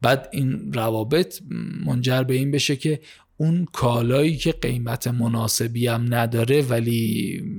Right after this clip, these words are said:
آندر تیبلش بیشتره، اون رو بخره. بعد اون استراتژی قیمت پایین والمارت به هم می‌خوره.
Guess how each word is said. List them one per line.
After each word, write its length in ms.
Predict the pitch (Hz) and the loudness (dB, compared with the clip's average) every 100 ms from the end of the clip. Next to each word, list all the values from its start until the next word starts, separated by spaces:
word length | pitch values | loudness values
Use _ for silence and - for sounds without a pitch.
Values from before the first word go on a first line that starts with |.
| - | -10
آندر 540 | - 127 120 113 113 | -6 -4 -2 0 -2
تیبلش 680 | 107 - 113 113 110 110 - | -2 -2 0 0 0 -2 -2
بیشتره، 580 | 101 - - 113 131 - - | -2 -2 0 0 0 -4 0
اون 280 | 143 120 101 | 2 2 -2
رو 140 | 120 | -4
بخره. 580 | 123 - - - 113 - - - _ _ _ - | -4 -6 -6 -6 -8 -16 -20 -20 _ _ _ 2
بعد 260 | 127 127 160 | 2 2 2
اون 280 | 147 151 - | 2 2 2
استراتژی 680 | 113 - 120 123 113 131 156 | 0 2 2 0 0 2 0
قیمت 600 | - 123 117 113 117 120 | 2 2 2 2 0 -2
پایین 440 | 107 113 120 120 | 0 0 2 0
والمارت 600 | 113 113 113 120 165 - | -2 0 0 2 0 2
به 80 | 131 | 0
هم 260 | 127 107 95 | 2 0 -4
می‌خوره. 500 | 117 - - - | -8 -8 -8 -10